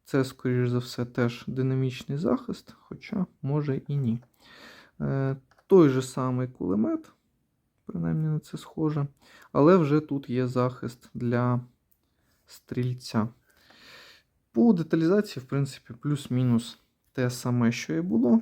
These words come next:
Башта у нас також знімається. Маркування, все те саме,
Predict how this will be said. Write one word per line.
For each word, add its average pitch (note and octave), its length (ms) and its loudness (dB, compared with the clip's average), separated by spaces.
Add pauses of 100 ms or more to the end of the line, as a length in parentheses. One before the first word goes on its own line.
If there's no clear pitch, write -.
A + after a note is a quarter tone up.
Башта B2+ 480 -4
у B2 40 -6
нас A#2 220 -6
також B2+ 480 -10
знімається. F#3+ 800 0 (580)
Маркування, D3 840 2
все B2+ 420 -4
те B2 240 -4
саме, G3 520 2